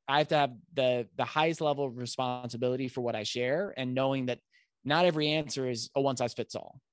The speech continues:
And, you know, it's like, or I might've done something dietarily that might not be good for somebody else. So it's like, so we have to take our own responsibility. And I said,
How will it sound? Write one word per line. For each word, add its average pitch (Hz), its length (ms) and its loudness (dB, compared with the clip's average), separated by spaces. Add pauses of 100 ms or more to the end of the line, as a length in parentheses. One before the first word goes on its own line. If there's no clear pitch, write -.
And, 135 280 0
you 135 120 0
know, 131 100 4
it's 127 100 2
like, 135 140 -2
or 156 120 6
I 160 140 6
might've 147 280 2
done 139 180 2
something 135 360 -4
dietarily 127 760 -2
that 127 120 -2
might 127 160 -6
not 120 120 -6
be 120 80 -10
good 185 220 2
for 107 120 -12
somebody 104 360 -10
else. 78 160 -10
So 139 100 0
it's 127 100 -2
like, 131 100 -6
so 143 100 -4
we 139 100 0
have 147 160 4
to 139 100 -10
take 143 180 2
our 127 120 2
own 127 120 -2
responsibility. 117 680 -4
And 113 80 -6
I 107 40 -6
said, 110 200 -8